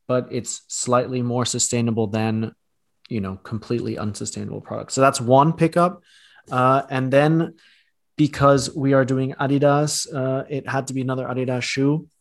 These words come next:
And I got a pair of the Y three four D runners.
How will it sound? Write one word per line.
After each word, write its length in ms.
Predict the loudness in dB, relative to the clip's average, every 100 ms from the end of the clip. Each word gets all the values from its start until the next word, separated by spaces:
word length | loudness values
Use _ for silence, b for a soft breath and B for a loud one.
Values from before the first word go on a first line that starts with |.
| _ _ _ -10 -2
And 140 | 2
I 100 | 4
got 380 | 6 6 6 4
a 140 | 2
pair 400 | 2 0 2 2
of 280 | 4 0 0
the 180 | -2 -2
Y 380 | 2 4 6 4
three 500 | 0 -6 -2 0 0
four 320 | -2 0 2
D 160 | 2 2
runners. 520 | 2 2 0 -2